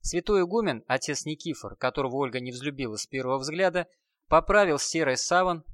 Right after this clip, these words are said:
в котором он и летел в самолёте, и мрачно уставился в окошко. Он выглядел так, словно смотрел картинки из преисподней, а не красивейший ландшафт загородного поместья Великобритании.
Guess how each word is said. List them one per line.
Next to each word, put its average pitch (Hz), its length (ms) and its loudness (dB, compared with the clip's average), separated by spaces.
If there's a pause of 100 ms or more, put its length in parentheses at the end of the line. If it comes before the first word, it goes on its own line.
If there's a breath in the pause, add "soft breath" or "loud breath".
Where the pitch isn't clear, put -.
в - 40 -18
котором 202 360 2
он 165 140 0
и - 20 0
летел 156 360 -2
в - 60 -8
самолёте, 131 680 -2 (280)
и 135 80 -10
мрачно 151 460 2
уставился 123 520 0
в 120 60 0
окошко. - 540 -2 (680)
Он 139 140 -2
выглядел 147 440 0
так, 190 300 4
словно 139 380 -2
смотрел 147 460 0
картинки 143 540 -2
из 139 120 -4
преисподней, 143 800 -2 (180)
а 120 140 -2
не 135 120 -6
красивейший 139 640 -2
ландшафт 131 540 0 (380)
загородного 156 680 0
поместья 123 540 -4
Великобритании. 110 880 -8